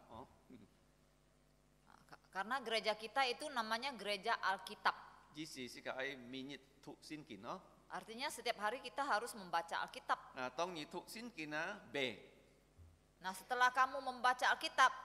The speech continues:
Speaker 2: kemudian masuk ke B.
Speaker 1: B mana?
Speaker 2: Apa itu B?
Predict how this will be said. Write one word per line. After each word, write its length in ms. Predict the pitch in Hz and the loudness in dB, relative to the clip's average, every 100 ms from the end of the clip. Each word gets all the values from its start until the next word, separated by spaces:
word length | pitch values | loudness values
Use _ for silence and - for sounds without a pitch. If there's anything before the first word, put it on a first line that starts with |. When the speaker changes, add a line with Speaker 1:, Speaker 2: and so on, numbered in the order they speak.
| - - - | -14 -16 -12
Speaker 2:
kemudian 560 | 220 226 220 262 277 | -10 -8 -4 -2 -2
masuk 320 | 277 247 - - | -2 -4 -4 -8
ke 120 | 240 | -8
B. 120 | 190 208 151 - - | 2 2 2 -8 -20
Speaker 1:
B 300 | - 160 220 | -2 0 2
mana? 320 | 202 202 175 180 - - | 0 0 0 -2 -10 -8
Speaker 2:
Apa 240 | 185 233 | 0 0
itu 160 | 254 | 0
B? 100 | 302 | -2